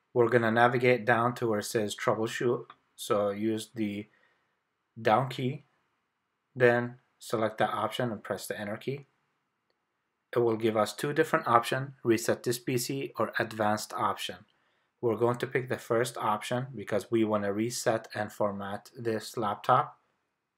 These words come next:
Then it will give you two different choices, keep your files or remove everything. Now in my case, I'm going to resell this laptop,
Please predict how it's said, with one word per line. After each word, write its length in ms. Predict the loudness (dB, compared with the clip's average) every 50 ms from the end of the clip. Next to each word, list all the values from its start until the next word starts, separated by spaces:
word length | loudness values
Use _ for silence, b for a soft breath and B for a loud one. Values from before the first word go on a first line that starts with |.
| _ _ _ _ _ _ _ _ _ _ _ _ _ _ _ _ _ _ _ _ _ _
Then 460 | 0 4 6 6 6 4 0 -6 -10 -14 _ _
it 80 | 0 2
will 180 | 4 4 4
give 180 | 4 2 4 4
you 80 | 4
two 180 | 2 2 -4 -2
different 320 | -2 0 0 0 -2 -2
choices, 600 | 2 4 4 4 4 4 2 -2 -2 -2 -6 -10 b b b b b b b b b b _ _ _ -6
keep 280 | -2 0 0 0 4
your 140 | 4 4 4
files 600 | 6 6 6 6 6 6 4 2 0 -2 -4 -12 _ _ _ _
or 160 | 0 2 2 4
remove 420 | 2 2 0 0 -2 -2 -4 -4
everything. 480 | -8 -8 -8 -8 -12 -10 -14 -14 -14 -18 _ _ _ _ _ _ _ _ _ _ _ _ _ -2
Now 260 | 2 4 4 4 4 2
in 100 | -2 2
my 180 | 4 4 4
case, 380 | 4 4 2 2 2 2 -2 -4
I'm 180 | -4 -4 -2
going 300 | -2 -2 0 0 0 -2
to 140 | -2 -4 -4
resell 380 | -2 -2 -4 -4 2 2 2 2
this 220 | 2 -2 -6 2
laptop, 560 | 2 4 4 2 2 2 2 2 2 0 -4